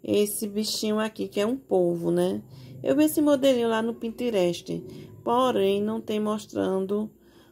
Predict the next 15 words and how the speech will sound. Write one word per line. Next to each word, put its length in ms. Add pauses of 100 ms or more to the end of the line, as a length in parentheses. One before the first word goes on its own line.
como 280
que 140
ele 180
que 100
é, 100 (280)
como 260
ele 160
é 100
feito. 380
Apenas 360
eu 100
vi 160
a 80
foto, 460
tá? 340